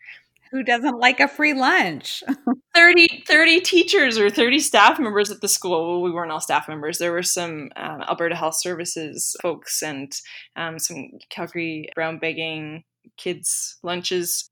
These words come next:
Speaker 2: There were a bunch of different, uh, partnerships actually that were at the table.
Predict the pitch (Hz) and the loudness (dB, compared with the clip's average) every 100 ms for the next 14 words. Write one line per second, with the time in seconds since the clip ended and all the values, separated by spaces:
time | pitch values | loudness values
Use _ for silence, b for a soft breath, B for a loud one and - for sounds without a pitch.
0 | - 226 247 208 202 214 175 165 165 147 | 0 4 4 2 0 0 -4 -6 -8 -10
1 | - 156 156 143 - - 147 - 165 156 | -8 -2 -2 -4 -10 -10 -8 -8 -8 -12
2 | 156 - 160 - - - 160 - - - | -10 -12 -10 -10 -10 -10 -12 -14 -12 -10
3 | - | -12